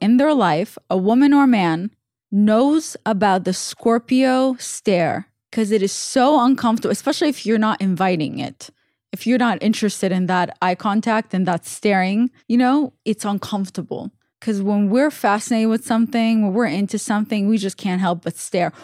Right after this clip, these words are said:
Or we also, you know, stare at you when we're having a conversation 'cause we wanna, you know, get to know you better.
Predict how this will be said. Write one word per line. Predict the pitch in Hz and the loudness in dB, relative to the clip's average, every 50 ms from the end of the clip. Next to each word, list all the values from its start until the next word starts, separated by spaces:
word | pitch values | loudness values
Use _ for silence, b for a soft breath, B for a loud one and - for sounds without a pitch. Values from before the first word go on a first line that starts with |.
| B B _ | B B _
Or | 240 302 349 330 | 0 0 2 2
we | 294 269 | 2 2
also, | 226 220 247 - - - 233 208 196 | 2 2 0 0 -2 0 0 0 0
you | 196 202 214 | 0 0 -2
know, | 196 180 | -2 -2
stare | 190 - - - 233 220 220 | -4 -6 -4 -2 0 0 0
at | 220 | 0
you | 208 202 196 190 | 0 0 0 0
when | 190 185 180 | -2 -2 -2
we're | 180 180 | -4 -4
having | 175 196 170 190 180 | -4 -4 -4 -4 -4
a | 190 | -6
conversation | - 185 170 170 - - - 196 196 - 180 170 | -6 -6 -8 -8 -6 -4 -4 -4 -2 -4 -6 -10
'cause | - - 160 160 | -10 -10 -8 -4
we | 202 202 | -4 -2
wanna, | 190 196 196 196 196 190 185 170 170 170 b b b b - | -2 -2 -2 -2 -2 -2 -4 -4 -6 -8 b b b b -10
you | 190 | -8
know, | 185 175 175 | -6 -6 -6
get | 170 190 180 - | -6 -6 -8 -6
to | - 202 | -6 -4
know | 190 190 190 185 190 | -2 -2 0 0 0
you | 202 165 190 | 0 -2 -4
better. | 170 160 - 175 170 - 131 - - - | -4 -2 -2 -2 -2 -2 -4 -6 -8 -12